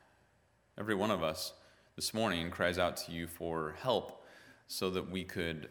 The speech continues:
fear you rightly. And thank you for giving us all the resources we need to fear you rightly in your word. Um, so this morning, Lord, I just pray that this, um, this study would be, uh,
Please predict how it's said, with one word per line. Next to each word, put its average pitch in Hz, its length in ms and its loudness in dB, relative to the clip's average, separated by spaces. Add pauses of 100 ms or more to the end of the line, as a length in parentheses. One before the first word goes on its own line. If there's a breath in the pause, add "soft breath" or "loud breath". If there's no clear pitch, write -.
fear 92 240 0
you 82 320 -2 (180)
rightly. 80 440 -2 (520)
And 78 340 -6
thank 95 280 -2
you 87 80 -2
for 85 180 -2
giving 87 300 -2
us 80 260 0 (360 loud breath)
all 113 220 8
the 110 100 4
resources 95 540 2
we 87 140 0
need 87 420 0
to 82 80 -12
fear 85 240 -4
you 80 220 -4
rightly 78 360 -4 (460 soft breath)
in 101 140 2
your 92 120 4
word. 90 300 2 (1400)
Um, 82 260 -4
so - 140 -4
this 113 200 2
morning, 131 260 4
Lord, 135 180 4
I 120 60 8
just 131 220 0
pray 117 140 6
that 107 180 0
this, - 260 2
um, 92 360 6 (540 loud breath)
this 98 120 -4
study 117 420 6
would 104 180 2
be, 95 480 2
uh, 85 420 2